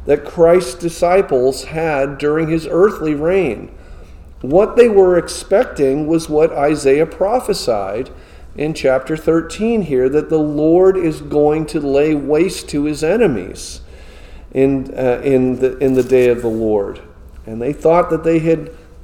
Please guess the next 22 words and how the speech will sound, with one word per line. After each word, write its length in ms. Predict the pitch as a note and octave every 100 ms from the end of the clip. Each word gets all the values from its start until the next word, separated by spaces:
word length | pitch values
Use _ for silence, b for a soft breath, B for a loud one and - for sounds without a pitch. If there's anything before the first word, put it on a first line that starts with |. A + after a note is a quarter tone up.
| - - -
they 220 | D3 D#3
had 400 | D3 D3 D3+ D3+
rightly 720 | C3+ D3 F#3+ F#3+ C#3+ D3+ E3 - - b b b b b - - - - - C#3
associated 760 | C3+ - G#3+ - E3 C3 A#2
themselves 580 | A2+ A2 A#2+ A2+ C#3 -
with 320 | C#3 D#3 C3+
that 320 | C#3 D3+ -
very 280 | C3+ C#3 D3
Lord 360 | C3+ C#3 D3 D#3
and 140 | C#3
that 300 | C#3 D3+ -
day. 340 | F3+ A3 F3 C#3+
And 160 | D#3
they 220 | F3 F#3
thought 520 | F3+ E3+ G3+ C4 D#4 -
that 400 | C3 C3 - B B B B -
even 460 | F3+ B3 A3 G3+
up 320 | F#3+ E3 E3+ F#3
until, 680 | F3+ - E3+ D#3 D#3 D#3 - - - - - - - -
even 320 | E3 F3+ F#3
up 300 | D3 D3+ D3+
until 760 | D#3+ D#3 - C3 C3 D3 D3+